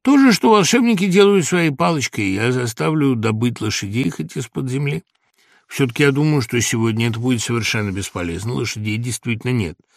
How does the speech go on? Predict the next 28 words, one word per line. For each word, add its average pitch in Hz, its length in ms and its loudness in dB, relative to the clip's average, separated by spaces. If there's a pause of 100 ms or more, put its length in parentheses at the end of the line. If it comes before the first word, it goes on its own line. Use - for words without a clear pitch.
(520)
«Это 247 140 0
мы 220 180 8
увидим 156 380 4
после 131 320 -2
обеда, 95 380 -2
а 110 60 -2
теперь 247 240 -2
на 117 180 0
всякий 98 220 -6
случай - 380 -8
достаньте 143 480 -4
плеть 95 280 -8
из - 40 -14
чемодана». 82 680 -12 (1400)
Пока 131 300 -2
Калино 107 400 0
вытаскивал - 560 -10
плеть, 180 420 -4 (320)
Муане 208 520 2
и - 20 2
я 180 220 2
вошли 127 340 -2
в - 80 -12
комнату, 170 560 0
которая 117 360 -6
была 113 240 -4
наполнена 117 640 -2
проезжими. 90 640 -10